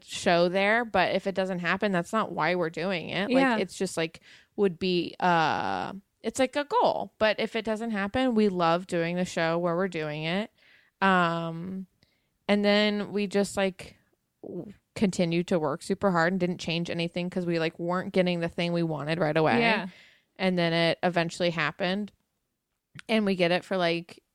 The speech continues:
Speaker 1: two more times, and that could be
Speaker 2: Yeah.
Speaker 1: it. And then, like, that's also fine. <laughs> Like,
Speaker 2: Yeah.
Speaker 1: it's just,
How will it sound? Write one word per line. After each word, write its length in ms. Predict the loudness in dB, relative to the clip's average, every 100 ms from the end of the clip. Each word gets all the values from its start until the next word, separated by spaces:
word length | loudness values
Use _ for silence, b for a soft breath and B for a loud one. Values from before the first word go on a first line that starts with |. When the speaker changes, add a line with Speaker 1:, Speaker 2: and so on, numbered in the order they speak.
| _
Speaker 1:
two 160 | -4 -2
more 180 | 0 0
times, 400 | -2 -4 -2 -2
and 160 | -4 -2
that 120 | -2
could 140 | 0
be 140 | 2 2
Speaker 2:
Yeah. 160 | 2
Speaker 1:
it. 100 | -2
And 100 | 0
then, 220 | 0 2
like, 160 | 2 0
that's 340 | 0 -2 -6 -2
also 260 | 0 2 0
fine. 380 | 0 -2 -2
<laughs> 20 | -2
Like, 160 | 0
Speaker 2:
Yeah. 160 | 2 0
Speaker 1:
it's 140 | -2
just, 300 | -4 -6 -8